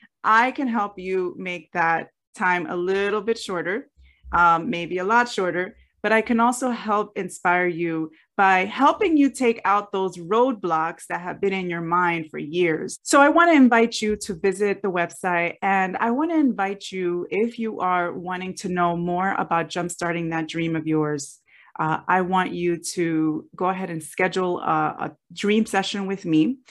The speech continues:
and I will be able to walk you through and see if this is right for you. Uh, I also offer a private membership community,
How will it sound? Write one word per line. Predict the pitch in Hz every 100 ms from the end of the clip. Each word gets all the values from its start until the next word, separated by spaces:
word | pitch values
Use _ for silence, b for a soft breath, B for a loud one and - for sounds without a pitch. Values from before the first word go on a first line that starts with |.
| B B B
and | 185 180 175 170
I | 170 - 175
will | 180 175 175
be | 160 180
able | 170 165
to | 165 165
walk | 160 170 180
you | 185
through | 175 180 175 170
and | 160
see | 151 180 165
if | 156 156
this | 185 185 - - _ -
is | 185 156
right | 156 156 156
for | - 165
you. | 156 156 - B B B -
Uh, | 170 170
I | 190
also | 196 208 - 220 208
offer | 170 180 - 190 180
a | 156
private | 156 - - 196 208 208 220 202 165
membership | 185 185 190 196 - 190 190
community, | - 170 180 185 185 190 190